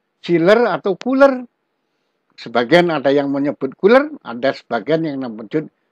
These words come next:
chiller. Tapi itulah evaporator yang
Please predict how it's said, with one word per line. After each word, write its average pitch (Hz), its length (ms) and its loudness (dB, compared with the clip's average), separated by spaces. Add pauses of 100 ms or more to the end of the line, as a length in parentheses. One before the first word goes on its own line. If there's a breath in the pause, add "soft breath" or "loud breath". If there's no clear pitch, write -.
(140)
chiller. 123 400 0
Tapi 226 400 -4 (400)
itulah 214 400 6 (800)
evaporator 131 800 0
yang 190 320 0